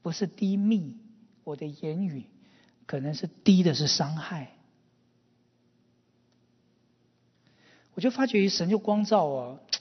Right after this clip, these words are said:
有时候我真的是一句白目的话，可以在一秒，一秒内啊，惹怒我的配偶。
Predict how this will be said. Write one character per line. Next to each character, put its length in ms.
有 100
时 100
候 80
我 140
真 120
的 120
是 400
一 120
句 280
白 300
目 180
的 120
话， 360
可 120
以 20
在 100
一 200
秒， 400
一 120
秒 360
内 280
啊， 280
惹 260
怒 220
我 100
的 80
配 240
偶。 80